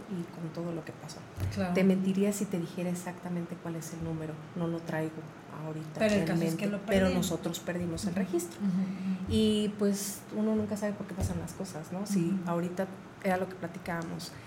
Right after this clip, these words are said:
Speaker 1: si ahorita tuviéramos nosotros, este, el partido y tuviéramos la oportunidad de esto, como colaborar con ellos, no podríamos, porque... Ahorita el proyecto de Más va solo, no puede
Speaker 2: Claro.
Speaker 1: hacer alianza con nadie,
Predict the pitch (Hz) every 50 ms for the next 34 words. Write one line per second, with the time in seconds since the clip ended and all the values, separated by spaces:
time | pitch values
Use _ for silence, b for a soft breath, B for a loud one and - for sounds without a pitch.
0 | B B - - 185 175 180 196 190 - 214 - - 196 175 202 196 202 196 208
1 | 202 202 190 185 185 185 180 175 175 - 180 175 175 - 185 180 175 175 - -
2 | 170 160 156 - - - - 160 160 160 160 - 196 180 170 - 165 156 160 -
3 | 175 170 170 170 170 175 170 - - 196 185 175 - 180 165 175 180 185 190 190
4 | 185 180 175 170 165 170 - 175 170 170 - 170 165 165 165 165 165 170 175 175
5 | 170 175 170 - - - - 170 185 - - - - 185 170 170 165 - 170 170
6 | 165 151 156 160 156 160 165 185 - - 180 175 175 175 190 185 - 214 214 208
7 | - 202 196 196 202 220 240 214 185 175 165 - - - 165 165 - - 175 165
8 | 170 B B B B B B B B - 170 180 190 202 196 - - 208 208 196
9 | 196 190 185 180 185 190 190 185 - 214 196 190 190 185 185 185 180 180 175 180
10 | 175 - - 180 185 185 170 160 - - - 190 175 - - 185 185 - - 196
11 | 180 175 175 185 190 180 180 175 180 180 175 - 175 160 165 165 175 175 180 175